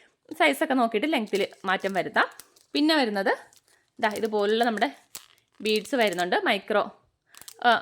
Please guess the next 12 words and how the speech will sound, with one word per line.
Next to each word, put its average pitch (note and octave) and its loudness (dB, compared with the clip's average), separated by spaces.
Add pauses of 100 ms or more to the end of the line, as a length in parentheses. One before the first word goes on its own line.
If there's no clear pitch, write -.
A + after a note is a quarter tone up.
(420)
കളർ A3+ 6
പോവാത്ത G3 2
ടൈപ്പുള്ള F#3+ -2
ബീഡ്സ് F3 -6
ആണ് F3 -2
ട്ടോ G#3 0 (180)
വലുത് G#3 -2
വരുന്നത്. F#3 -2 (360)
അതൊരു B3+ 0 (320)
നാല് G#3 0
പീസോളം F#3+ 0
അത് F#3 -8